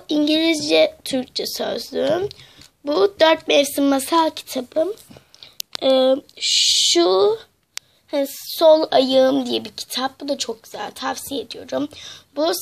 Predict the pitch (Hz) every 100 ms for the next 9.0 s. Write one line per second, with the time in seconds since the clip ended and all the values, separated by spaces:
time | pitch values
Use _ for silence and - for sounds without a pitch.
0 | - 320 311 302 254 233 226 226 208 226
1 | 233 - - - 277 330 - - - -
2 | - 294 339 311 294 277 269 320 320 285
3 | 254 240 - 349 302 294 269 240 269 -
4 | 233 - 311 _ _ _ _ _ _ _
5 | _ _ - _ _ _ _ _ 330 311
6 | 311 311 - - - - 254 262 262 311
7 | 285 320 320 285 - 254 247 202 - -
8 | - 170 - - 285 - 269 - 330